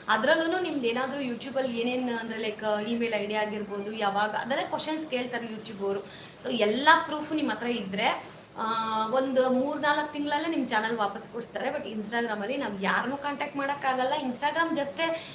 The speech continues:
ಎಂಟರ್ಟೈನ್ಮೆಂಟ್ ಪರ್ಪಸ್ ಅಂತಾನೆ ಹೇಳ್ಬೋದು. But Instagram-ಅಲ್ಲಿ ಯಾಕೆ ರೀಲ್ಸ್‌ಗಳನ್ನ ಅಪ್ಲೋಡ್ ಮಾಡ್ತೀವಿ ಅಂದ್ರೆ, Instagram ಒಂದ್ ಒಳ್ಳೆ ಪ್ಲಾಟ್‌ಫಾರ್ಮ್. So, Instagram-ಅಲ್ಲಿ ಆದಷ್ಟು ಆಕ್ಟಿವ್ ಇದ್ದಾಗ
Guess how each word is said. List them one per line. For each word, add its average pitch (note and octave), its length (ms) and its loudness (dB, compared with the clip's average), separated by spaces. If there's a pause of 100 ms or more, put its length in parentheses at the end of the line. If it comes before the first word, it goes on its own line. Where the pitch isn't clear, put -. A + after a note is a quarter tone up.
(240)
ಎಂಟರ್ಟೈನ್ಮೆಂಟ್ C#4+ 760 2
ಪರ್ಪಸ್ A#3+ 400 -2
ಅಂತಾನೆ A#3+ 260 -2
ಹೇಳ್ಬೋದು. A#3 580 0
But F#4+ 120 4
Instagram-ಅಲ್ಲಿ D#4+ 840 0
ಯಾಕೆ A#3 400 4
ರೀಲ್ಸ್‌ಗಳನ್ನ D4+ 560 -2
ಅಪ್ಲೋಡ್ B3 380 -4
ಮಾಡ್ತೀವಿ G3+ 340 -4
ಅಂದ್ರೆ, G#3 280 -6
Instagram D#4 520 0
ಒಂದ್ C4 340 0
ಒಳ್ಳೆ C4+ 400 0
ಪ್ಲಾಟ್‌ಫಾರ್ಮ್. A#3 680 0 (400)
So, C4+ 80 6
Instagram-ಅಲ್ಲಿ F4+ 680 4
ಆದಷ್ಟು D#4 420 4
ಆಕ್ಟಿವ್ - 420 0
ಇದ್ದಾಗ G3+ 360 2